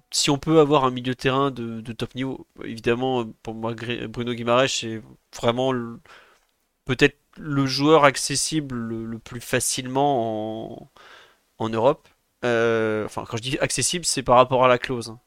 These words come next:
Et il faut encore qu'elle soit valable. Donc, c'est, quand je dis accessible, c'est pas vraiment, euh, facile à aller chercher, hein. Mais si tu peux récupérer un joueur de vingt-six ans qui va te donner, euh, cinq, au moins cinq très bonnes années, bah tu,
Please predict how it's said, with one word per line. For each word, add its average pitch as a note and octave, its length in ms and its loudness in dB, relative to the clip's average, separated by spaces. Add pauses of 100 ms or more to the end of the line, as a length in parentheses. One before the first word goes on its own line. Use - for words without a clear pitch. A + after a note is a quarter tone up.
(100)
Et A#2+ 120 0
il A#2+ 80 4
faut - 140 0
encore C#3 260 0
qu'elle C#3+ 100 2
soit C#3+ 140 0
valable. A#2+ 320 6
Donc, A2+ 160 -10
c'est, - 180 -16 (260)
quand A2+ 140 -10
je A2+ 40 -12
dis A#2 120 -2
accessible, C3+ 420 -4
c'est C3+ 140 -4
pas C#3+ 160 6
vraiment, C#3+ 400 2
euh, C3 140 2
facile C3 320 -2
à B2 40 4
aller B2 100 2
chercher, - 340 -6
hein. A#2 100 -18 (680)
Mais A2 140 -2
si - 180 0
tu C3+ 180 -8
peux D#3 140 -2
récupérer D3 580 2
un C3 120 4
joueur C3+ 520 2 (160)
de A#2+ 380 -2
vingt-six C3 480 -2
ans B2 160 -4 (480)
qui - 140 -12
va A#2 120 2
te B2+ 120 -8
donner, B2+ 440 0
euh, A#2 160 0
cinq, C3+ 720 0 (560)
au D3+ 100 4
moins D#3 300 2
cinq D3 320 -2
très - 160 -2
bonnes A#2+ 280 -2
années, C3 300 -2 (1300)
bah G2+ 140 -6
tu, A2+ 380 -6